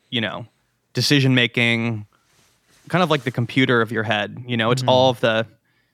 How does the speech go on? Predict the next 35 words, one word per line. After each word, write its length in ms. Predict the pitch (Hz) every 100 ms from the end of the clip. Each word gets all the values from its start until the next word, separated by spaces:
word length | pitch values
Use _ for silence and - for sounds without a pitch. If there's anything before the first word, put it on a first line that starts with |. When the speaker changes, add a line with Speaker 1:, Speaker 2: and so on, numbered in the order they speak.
| _ _ _ _ _ -
Speaker 1:
intelligence, 640 | 139 131 131 127 127 123
I 80 | 120
guess, 300 | 117 113 113
and 120 | 123
the 40 | 120
right 220 | 127 117
brain 180 | 123 117
is 120 | 113
obviously, 340 | 110 113 113 113
like, 100 | 107
creativity, 680 | - 113 113 120 113 113
emotions, 800 | 107 113 110 107 107 104 110 - -
um, 440 | 113 98 104 107 -
blah, 120 | 113
blah, 120 | 107
blah. 300 | 104 101 104 - _ _ -
So 160 | -
you 200 | 135 135
kind 200 | 127 180
of, 80 | 180
like, 240 | 147 123 -
use 220 | 143 139
this 160 | 131 135
mantra 300 | 127 127 117
to 80 |
turn 220 | 113 135 123
off 340 | 113 - - _ _ _ _ _ _ _ _ -
the 140 | 127
left 320 | 120 131 -
brain 520 | - 117 110 110 107 104 _ _ _ _ _ _ -
and 160 | 117
just 140 | 120 110
sort 140 | 123
of, 120 | 120
like, 360 | 110 107 107 -